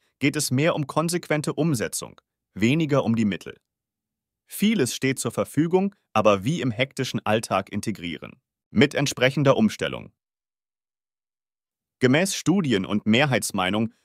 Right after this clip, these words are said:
benötige man vielfach hochwertigere und weniger potente Medizin. Die Praxis sieht anders aus,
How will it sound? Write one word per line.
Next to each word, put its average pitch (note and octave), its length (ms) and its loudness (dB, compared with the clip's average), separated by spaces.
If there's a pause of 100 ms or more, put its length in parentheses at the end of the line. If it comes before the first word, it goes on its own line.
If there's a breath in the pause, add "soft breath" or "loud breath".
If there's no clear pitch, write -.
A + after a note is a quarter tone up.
(140 soft breath)
benötige E3+ 420 2
man C#3+ 180 2
vielfach F3 580 -2
hochwertigere A2 760 2
und F2+ 200 -6
weniger G#2+ 360 2
potente G2+ 480 -4
Medizin. F2 560 -10 (800)
Die A#2 80 0
Praxis D3 540 0
sieht B2+ 220 -2
anders A2 320 0
aus, - 380 -8